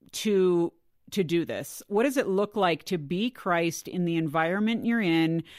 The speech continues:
while being a normal person who's taking opportunities as you see them? What would be, like, an example of that playing out?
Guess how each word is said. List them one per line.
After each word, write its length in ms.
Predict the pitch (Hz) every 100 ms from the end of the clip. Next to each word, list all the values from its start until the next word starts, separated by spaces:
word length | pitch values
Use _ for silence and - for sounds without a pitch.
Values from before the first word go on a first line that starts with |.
| -
while 240 | - 175 170
being 380 | 175 190 196
a 120 | 185 170
normal 520 | 165 165 170 220 262
person 580 | - 196 185 196 180 180
who's 240 | 170 160
taking 360 | - 185 185 180
opportunities 800 | 165 160 - 170 156 156 143
as 140 | 143 131
you 100 | 147
see 220 | - 156
them? 220 | 127 120
What 160 | 156 175
would 160 | 202
be, 200 | 160 165
like, 200 | 160 143
an 80 | 147
example 480 | 147 131 151 147 143
of 100 | 127
that 200 | 135 131
playing 300 | - 135 123
out? 180 | 110